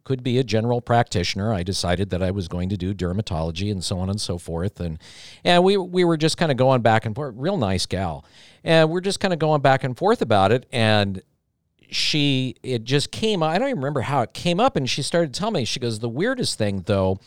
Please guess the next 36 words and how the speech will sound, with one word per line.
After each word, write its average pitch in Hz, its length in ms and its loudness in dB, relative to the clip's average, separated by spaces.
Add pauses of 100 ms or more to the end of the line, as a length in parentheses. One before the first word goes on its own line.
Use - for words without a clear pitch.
(400)
was 143 240 0
learning 127 360 4
how 104 420 2 (300)
to 101 340 0 (140)
do 98 200 0
a 107 40 0
prostate 226 560 0
exam." 69 520 -8 (1400)
And 226 120 4
I 311 60 6
never, 113 260 4 (260)
I 120 40 -10
mean, 104 260 -2
you 135 80 -2
just, 131 280 -2
it's - 140 -4
not 107 180 2
something 104 320 0
you 87 120 -4
just 85 260 -4
think 135 200 2
about. 64 300 -10 (840)
And 147 80 -2
I 151 40 0
said, - 140 -4 (200)
"Uh, 107 60 0
well, 95 240 -2
how 135 160 2
do 156 100 0
you 247 140 0
learn 87 240 -4
that?" 76 240 -10
And - 80 -8
she 160 120 -2
said, 110 320 -2
"Well, 127 440 4